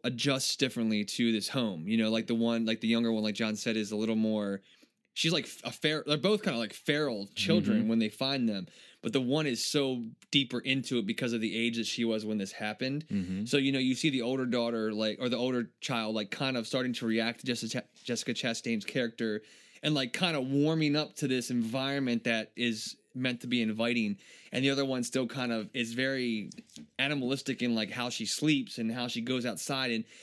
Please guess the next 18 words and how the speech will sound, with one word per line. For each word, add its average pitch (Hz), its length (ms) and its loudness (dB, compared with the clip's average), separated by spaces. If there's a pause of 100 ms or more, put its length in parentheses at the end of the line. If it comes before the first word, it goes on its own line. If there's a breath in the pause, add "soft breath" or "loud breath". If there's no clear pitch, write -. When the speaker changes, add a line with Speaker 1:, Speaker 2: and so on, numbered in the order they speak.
(200 loud breath)
Speaker 1:
it's 151 140 0
just 196 120 4
kinda 175 200 0
cool 175 220 2
to 139 60 2
see 139 200 0
how 123 160 -2
they 120 100 0
both 123 260 -2
react 120 320 0
differently, 117 340 0
which 120 180 0
I 175 140 0
like 190 340 0
that 117 320 0
it 135 80 2
actually 127 580 2 (500 soft breath)
went 165 320 2